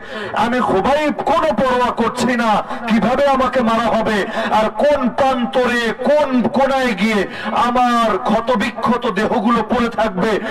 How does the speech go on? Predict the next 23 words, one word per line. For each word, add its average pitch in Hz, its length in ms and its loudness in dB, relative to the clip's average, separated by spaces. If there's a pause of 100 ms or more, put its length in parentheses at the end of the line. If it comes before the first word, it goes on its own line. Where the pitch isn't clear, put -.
(120)
এর 277 240 2
কোনো 247 280 2
পরোয়া 220 420 2
আমার 202 320 2
নেই। 190 240 0 (220)
কারণ 220 280 0
আল্লাহর 226 560 2
পথে 254 240 0
যেহেতু 214 520 0 (160)
আমার 269 420 2
জীবন 208 340 0
কোরবান 220 480 2
হচ্ছে, 208 540 -2 (220)
আল্লাহ 254 580 2
তাআলা 233 680 2
আমার 240 340 2
ক্ষতবিক্ষত 233 840 0 (440)
দেহের 294 300 0
উপর 226 380 0
তার 190 120 2
রহমত 196 420 2
বর্ষণ 185 400 -2
করবে। 117 300 -6